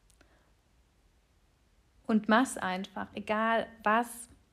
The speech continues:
es ist, tu's einfach. Du hast für nichts eine Garantie, es läuft nichts glatt. Lass die negativen Eigenschaften hinter dir, also das, was dich ausbremst, lass es los.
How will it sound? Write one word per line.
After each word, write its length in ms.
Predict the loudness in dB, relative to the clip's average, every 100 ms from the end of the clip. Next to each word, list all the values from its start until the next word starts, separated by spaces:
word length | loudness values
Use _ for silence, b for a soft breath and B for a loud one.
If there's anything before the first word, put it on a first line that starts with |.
| _ _ _ _ _ _ _ _ _ -4
es 180 | -4 0
ist, 580 | 4 6 4 -4 -12 -20 _ _ _ -10
tu's 320 | -2 0 0
einfach. 480 | -2 -2 -4 -8 -10
Du 100 | -4
hast 180 | -4 -2
für 120 | 2
nichts 300 | 2 2 -2
eine 140 | -4
Garantie, 760 | -4 -4 -6 -6 -6 -6 -6 -6
es 160 | -8
läuft 340 | -4 -4 -4 0
nichts 360 | 2 2 -2
glatt. 440 | -8 -4 -4 -4 -8 B B B B
Lass 260 | 2 2 2
die 120 | 2
negativen 640 | 4 6 6 4 -2 -4
Eigenschaften 1120 | -2 0 2 0 -2 -4 -6 -8 -8 -6 -4 -8 -16 -20 _
hinter 340 | 2 4 4
dir, 420 | 2 4 4 2 -2
also 180 | -8
das, 220 | 0 0 2
was 140 | -2
dich 220 | -4 -2
ausbremst, 840 | 4 4 4 -4 -4 -2 -2 -2
lass 180 | 0 0
es 180 | 0 0
los. 540 | 4 6 4 0 -6